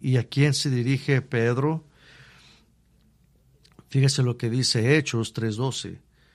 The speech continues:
Al ver esto, Pedro respondió al pueblo: "Varones israelitas",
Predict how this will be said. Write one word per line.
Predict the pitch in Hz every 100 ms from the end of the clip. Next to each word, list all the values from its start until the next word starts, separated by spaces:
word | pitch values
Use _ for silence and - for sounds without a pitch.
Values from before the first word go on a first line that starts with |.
| _ _ _ _ _ _ _ _ _ _ _ _ _ _ - -
Al | 113 110
ver | 131 160 147
esto, | 147 135 - 131
Pedro | 151 151 113 117
respondió | 120 113 127 117 131
al | 135 139
pueblo: | 147 143 117 117 107 -
"Varones | 123 127 160 165 165 139 -
israelitas", | 135 123 110 113 123 120 117 -